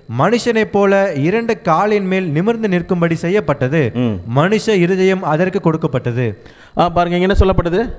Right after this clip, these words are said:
Speaker 2: முந்தினது சிங்கத்தை போல இருந்தது. அப்போ சிங்கம் ஒரு காட்டுக்கு ராஜாவாக எல்லா மிருகங்களையும் ஆளுகை செய்யக்கூடிய அளவுக்கு என்ன இருக்குன்னா, இருக்கக்கூடியது போல,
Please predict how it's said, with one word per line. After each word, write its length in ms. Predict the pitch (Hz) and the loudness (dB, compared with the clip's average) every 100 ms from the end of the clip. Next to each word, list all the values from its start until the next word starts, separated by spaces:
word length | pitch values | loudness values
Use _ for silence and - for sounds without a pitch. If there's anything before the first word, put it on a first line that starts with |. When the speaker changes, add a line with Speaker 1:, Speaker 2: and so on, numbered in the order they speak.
| - - - _ - - | -14 -16 -18 _ -20 -4
Speaker 2:
முந்தினது 520 | 143 185 208 196 180 247 302 - - - - _ _ | 0 2 2 2 4 2 0 -14 -18 -20 -20 _ _
சிங்கத்தை 480 | - 208 226 214 202 | 0 2 4 2 2
போல 260 | 170 160 | 4 4
இருந்தது. 600 | 135 120 110 101 101 87 85 104 - - - - _ - - - | 2 2 2 2 0 -2 -4 -10 -16 -20 -20 -20 _ -20 -20 0
அப்போ 200 | - 165 160 | 2 2 -2
சிங்கம் 600 | - 190 214 220 208 - | -2 0 2 0 -2 0
ஒரு 200 | 135 127 | 0 0
காட்டுக்கு 420 | 147 170 170 156 | 0 0 0 0
ராஜாவாக 720 | 135 135 139 131 123 117 120 113 | 2 2 4 4 2 2 0 2
எல்லா 280 | 131 165 | 2 2
மிருகங்களையும் 640 | 175 147 151 139 139 143 127 | 2 0 0 0 0 0 2
ஆளுகை 280 | 120 131 | 0 2
செய்யக்கூடிய 440 | 123 127 120 120 110 | 2 2 -2 0 2
அளவுக்கு 340 | 117 123 123 | 2 2 0
என்ன 100 | 113 | -2
இருக்குன்னா, 380 | 107 98 101 127 | -4 -4 -6 -4
இருக்கக்கூடியது 460 | 107 110 104 101 92 | -4 -6 -4 -4 -4
போல, 380 | 107 90 139 | -6 -6 -6